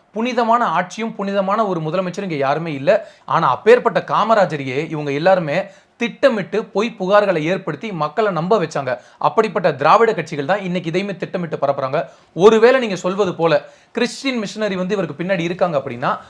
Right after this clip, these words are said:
என்ன பண்ணிட முடியும்? அப்படி அவங்க கொண்டு வந்து இப்போ ஒரு தனிப்பட்ட ஒரு மனிதன் அப்படி முன்னாடி முன்னிறுத்தி அவங்க என்ன சாதிச்சிட முடியும்? அப்படியெல்லாம் எதுவுமே கிடையாது. இது எல்லாமே அற்ப குற்றச்சாட்டுகள் தான். ஒருவேளை நீங்கள் சொல்லும் வாதம் உண்மையாகும் பட்சத்தில், இதனால மக்களுக்கு ஏதாவது பாதிப்பு இருக்கு,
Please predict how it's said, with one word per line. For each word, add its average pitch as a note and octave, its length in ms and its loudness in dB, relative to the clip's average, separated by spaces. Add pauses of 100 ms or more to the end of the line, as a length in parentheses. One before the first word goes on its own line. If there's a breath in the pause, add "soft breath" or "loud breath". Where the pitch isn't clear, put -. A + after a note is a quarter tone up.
(160 loud breath)
என்ன A#3+ 260 2
பண்ணிட G#3+ 360 -2
முடியும்? D3 360 -6 (300 soft breath)
அப்படி G#3+ 320 2
அவங்க G3 240 4
கொண்டு A3 260 -2
வந்து G#3 420 0
இப்போ E3+ 200 -2
ஒரு F#3 220 2
தனிப்பட்ட A3+ 520 2
ஒரு G3 120 2
மனிதன் F#3+ 320 -4
அப்படி D#3+ 220 -4
முன்னாடி F#3+ 300 -2
முன்னிறுத்தி F3+ 580 -6 (180 soft breath)
அவங்க F3+ 200 0
என்ன G#3+ 180 0
சாதிச்சிட F#3+ 500 0
முடியும்? C#3+ 280 -6 (180 loud breath)
அப்படியெல்லாம் G3+ 440 0
எதுவுமே A3+ 260 0
கிடையாது. F3+ 280 -2
இது F#3 80 -6
எல்லாமே G3+ 240 0
அற்ப F3+ 260 0
குற்றச்சாட்டுகள் F3 560 -2
தான். F#3+ 180 0 (260 loud breath)
ஒருவேளை F3+ 600 4 (240)
நீங்கள் A3+ 360 4
சொல்லும் F#3 340 -2
வாதம் D3+ 440 2
உண்மையாகும் F3 540 0
பட்சத்தில், C#3 640 -2
இதனால A#3 680 6
மக்களுக்கு G3+ 500 2
ஏதாவது G#3 220 4
பாதிப்பு F3+ 400 4
இருக்கு, D3+ 440 -2